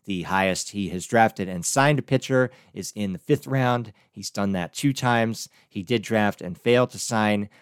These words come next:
Nolan McLean in the third round last year. But, you know, um, he has definitely seemed to eschew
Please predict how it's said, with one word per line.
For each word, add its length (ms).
Nolan 420
McLean 420
in 200
the 80
third 440
round 300
last 340
year. 320
But, 380
you 120
know, 300
um, 400
he 260
has 360
definitely 500
seemed 340
to 240
eschew 680